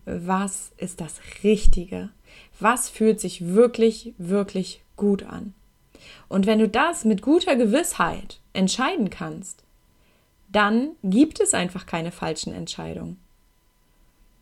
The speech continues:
Und ich glaube, dass das Leben eben, wenn du eine Entscheidung triffst, die du vielleicht nicht aus deinem Herzen getroffen hast,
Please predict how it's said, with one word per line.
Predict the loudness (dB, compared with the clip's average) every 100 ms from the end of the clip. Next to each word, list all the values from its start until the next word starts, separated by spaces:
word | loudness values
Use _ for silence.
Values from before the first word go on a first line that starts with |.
| _ _ _
Und | 2 2 2 -2 _ _ _ _
ich | -4 -4
glaube, | 2 2 2 0 -2 -4 -2
dass | -2 -2
das | -6 -2
Leben | 0 0 0 -2
eben, | -2 -2 -2 -2 -4 _
wenn | -6 0 0 2 2
du | 0 -2 -6 -10 _ _ _ _
eine | -2 0
Entscheidung | 2 0 0 0 0
triffst, | -2 -4 -2 -2
die |
du | 0
vielleicht | 0 -2 0
nicht | 0 0 -2
aus | -4 -2
deinem | -2 -2 -2
Herzen | -2 -2 -2 -6
getroffen | -6 -8 -10 -8 -8
hast, | -8 -10